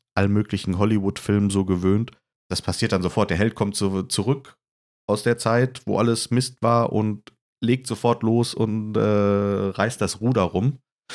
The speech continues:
und beachtet nicht, dass es wahrscheinlich realistischer wäre, dass der erstmal doch ein paar Tage, wie auch immer, braucht, bis der wieder das Gesehene so weit verarbeitet hat, dass er wieder klar denken kann und wieder loslegen kann.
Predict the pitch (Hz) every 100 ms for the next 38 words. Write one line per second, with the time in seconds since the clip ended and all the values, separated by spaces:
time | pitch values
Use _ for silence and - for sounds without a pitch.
0 | - - _ - - 104 101 107 92 104
1 | - 107 107 101 101 - 98 120 - 95
2 | 98 - - 110 110 95 - - 80 -
3 | 113 95 95 - - _ _ _ _ _
4 | 101 - - 98 98 107 113 104 101 95
5 | 110 101 95 90 104 131 - 104 - 101
6 | 98 101 98 92 95 98 _ _ _ 98
7 | - 104 95 104 110 110 104 107 104 110
8 | 110 - 98 107 107 107 104 104 104 98
9 | - - 92 87 98 117 107 113 110 110
10 | 107 110 127 - 80 73 - -